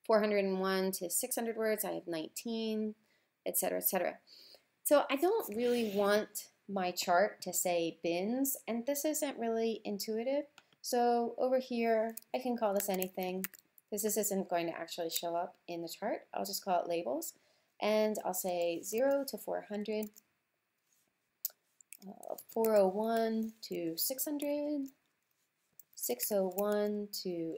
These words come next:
eight hundred, eight oh one to one thousand. I always like to use the thousand separator. Now keep in mind this is all text, and you know that this is showing up as text because it's left aligned.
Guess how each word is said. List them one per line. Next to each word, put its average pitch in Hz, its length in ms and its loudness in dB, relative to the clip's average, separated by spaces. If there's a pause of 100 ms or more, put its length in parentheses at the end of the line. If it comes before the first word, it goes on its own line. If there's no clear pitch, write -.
eight 202 160 -2
hundred, 247 640 -4 (1900)
eight 220 160 0
oh 190 240 4
one 220 540 -2 (160)
to 175 580 -4
one 180 300 -8
thousand. 254 640 -6 (420)
I 214 60 8
always 214 260 6
like 190 200 2
to 196 80 -6
use 185 260 -2
the 175 80 -2
thousand 175 540 0
separator. 208 680 -2 (240)
Now 233 220 8
keep 254 240 0
in 269 80 4
mind 254 320 2
this 208 160 0
is 208 260 0
all 190 240 6
text, - 400 -6
and 190 160 -2
you 208 60 0
know 269 160 2
that 320 160 2
this 262 180 0
is 226 100 -2
showing 202 300 0
up - 100 -6
as - 140 -2
text 277 540 0
because 196 320 4
it's - 240 2
left 170 320 2
aligned. 156 420 -4